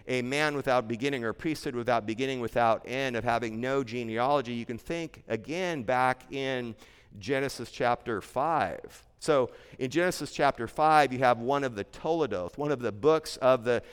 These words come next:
generations. And it's like a march through a cemetery. Eight times you'll see going from Adam to Noah, eight times, "And he died, and he died,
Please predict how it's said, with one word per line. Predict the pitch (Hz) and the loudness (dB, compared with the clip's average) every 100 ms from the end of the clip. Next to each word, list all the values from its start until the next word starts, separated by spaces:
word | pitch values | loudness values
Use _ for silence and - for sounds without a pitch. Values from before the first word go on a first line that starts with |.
| - - | -20 -14
generations. | 113 147 151 127 113 123 151 - 90 76 53 - - | -6 -2 -2 0 0 0 -2 -4 -12 -12 -16 -18 -6
And | 139 139 135 | -2 -2 -2
it's | 139 | -2
like | 156 143 - - - - | 2 2 0 -10 -20 -2
a | 123 | -2
march | 123 151 180 170 - | 0 2 4 2 -2
through | - 147 | -4 -2
a | 104 | -2
cemetery. | - 131 147 - _ - 107 85 - - - _ - - | -2 -4 -4 -10 _ -4 -4 -4 -10 -16 -20 _ -20 0
Eight | 180 220 - | 2 2 -4
times | - 196 202 156 117 107 127 | -4 0 2 2 -2 -4 -4
you'll | 120 | -6
see | - 190 147 | -4 -4 0
going | 143 135 | 0 -2
from | - 127 110 | -4 -6 -4
Adam | 123 139 147 139 | 2 2 2 -2
to | - | -6
Noah, | 123 135 110 | -2 0 0
eight | 151 170 - | 0 -2 -4
times, | 139 131 117 110 - _ - | -2 -2 -2 -6 -16 _ -4
"And | 143 147 | -4 -2
he | 143 | 0
died, | 127 123 123 120 - - - | 4 6 8 6 0 -12 -4
and | 131 127 | -4 -2
he | 117 | -2
died, | 117 113 110 | 2 4 2